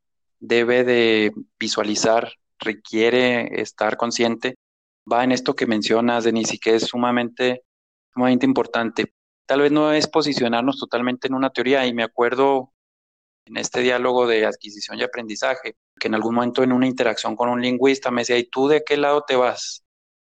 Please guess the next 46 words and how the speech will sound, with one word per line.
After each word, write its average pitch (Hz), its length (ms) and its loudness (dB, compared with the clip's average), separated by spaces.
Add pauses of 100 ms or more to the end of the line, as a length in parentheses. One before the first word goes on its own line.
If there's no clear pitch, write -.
(300)
Y 110 220 0
es 110 100 4
como 135 260 0
tú 120 140 0
dices, 135 300 0 (180)
a 120 80 2
lo 120 100 0
mejor 117 240 2
el 147 80 2
maestro, 123 380 0
el 131 60 2
agente 120 320 -4
educativo 131 580 0
requiere 123 540 -2
tener 117 320 -6
los 127 160 0
recursos 120 840 -4
del 110 280 -2
proceso 113 400 0
de 139 40 2
aprendizaje 113 540 -6
como 107 240 -6
tal, 120 240 -2
y 120 40 -2
no 120 100 -4
es 113 60 -4
decir, 120 300 -2
"No, 151 260 2
pues 135 180 -4
yo 127 80 -4
me 135 100 0
voy 139 100 2
a 139 40 0
lo 135 100 -2
inconsciente 123 480 -4
y - 40 -18
consciente". 120 420 -4 (480)
Yo 120 100 -4
creo 139 160 0
que 143 160 2
los 127 180 0
extremos, 127 720 0
de 113 100 -4
manera 110 300 -2
personal, 110 460 -4
siempre 120 520 -4